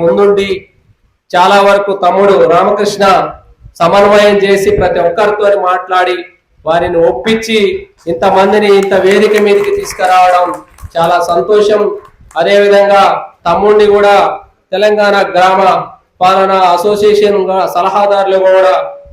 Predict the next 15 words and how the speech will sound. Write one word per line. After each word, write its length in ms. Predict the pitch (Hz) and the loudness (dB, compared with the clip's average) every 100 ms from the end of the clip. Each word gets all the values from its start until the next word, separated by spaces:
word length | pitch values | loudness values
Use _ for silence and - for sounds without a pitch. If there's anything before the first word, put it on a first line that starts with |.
| - | -4
వారు 220 | 170 180 175 | 0 0 -2
నియమించినందుకు 800 | 180 202 202 196 190 185 185 190 170 160 - - 160 | -2 0 0 0 0 -2 -2 -6 -8 -10 -16 -10 -2
వారికి 380 | 175 180 185 170 151 156 - - - | -2 -2 -4 -6 -6 -10 -14 -20 -10
కృతజ్ఞత 420 | 175 202 202 202 196 | -8 -6 -2 -2 -2
తెలియజేసుకుంటూ, 720 | 185 185 185 190 190 190 190 226 226 - - - - - 165 | -4 -2 -2 -2 -2 -4 0 2 0 -2 -10 -20 -20 -8 -4
అదేవిధంగా 600 | 208 214 208 214 202 202 - - - _ - - _ 165 | 0 0 2 2 2 2 0 -4 -12 _ -20 -20 _ -4
మిగతా 300 | 208 214 220 202 - 185 | -2 0 2 0 -2 -6
ఇంకా 240 | 202 226 196 143 - - - 160 | -2 0 0 -2 -8 -20 -18 -6
ఎలాంటి 300 | 190 208 208 214 | 0 0 0 -2
కార్యక్రమాలు 600 | 214 214 214 208 208 202 202 | 0 -2 -2 -4 -2 -2 -2
చేపట్టాలో 640 | 208 208 196 196 190 196 190 - - - - | -4 -4 -6 -2 -2 0 0 -2 -10 -20 -2
వాటన్నిటికీ 760 | 175 180 202 226 226 214 214 208 202 | 0 0 0 0 0 0 0 0 0
దిశ 200 | 185 190 220 208 175 - - _ 180 | -2 -2 0 2 0 -6 -18 _ -4
దశగా 420 | 202 220 214 208 196 160 170 | 0 0 2 2 2 0 0
రామకృష్ణ 440 | 190 202 208 | 0 -2 -4